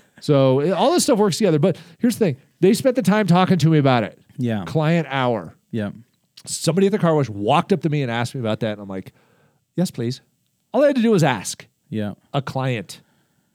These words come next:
Speaker 2: Yeah.
Speaker 1: about this. So
Speaker 2: Yeah, and I, you know what? And this is one of the things that I would say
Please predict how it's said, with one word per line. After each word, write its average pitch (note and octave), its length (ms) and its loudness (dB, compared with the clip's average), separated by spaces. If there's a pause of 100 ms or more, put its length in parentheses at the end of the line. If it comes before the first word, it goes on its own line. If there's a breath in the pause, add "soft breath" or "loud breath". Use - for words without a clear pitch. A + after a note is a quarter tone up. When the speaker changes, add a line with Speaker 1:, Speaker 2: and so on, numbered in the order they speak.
(260)
Speaker 2:
Yeah. G#2+ 200 -6
Speaker 1:
about G#2+ 260 -4
this. - 360 -14 (880)
So B2+ 480 2
Speaker 2:
Yeah, E3+ 140 0
and F#3+ 80 2
I, F#3+ 180 0
you A3 120 2
know B3 80 2
what? G#3+ 120 0
And F3 160 2
this G#3+ 160 0
is G3 140 2
one F3+ 160 0
of F3+ 80 0
the D#3 100 2
things D3+ 440 -2
that C3 100 0
I C3+ 160 2
would C3 180 -2
say B2 480 -2